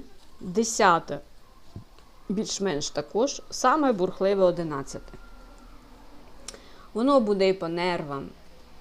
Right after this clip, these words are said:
і все, але закінчиться клевером, зразу вам покажу. Нервова буде обстановка, підуть зміни.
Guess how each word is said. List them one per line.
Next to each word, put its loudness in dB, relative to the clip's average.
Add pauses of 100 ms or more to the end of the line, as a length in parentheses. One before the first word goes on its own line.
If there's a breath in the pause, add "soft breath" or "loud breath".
(120)
і -4
все, 0
але 4
закінчиться -4
клевером, 0
зразу -4
вам -6
покажу. -10 (1120)
Нервова 0
буде -4
обстановка, -2
підуть -2
зміни. -2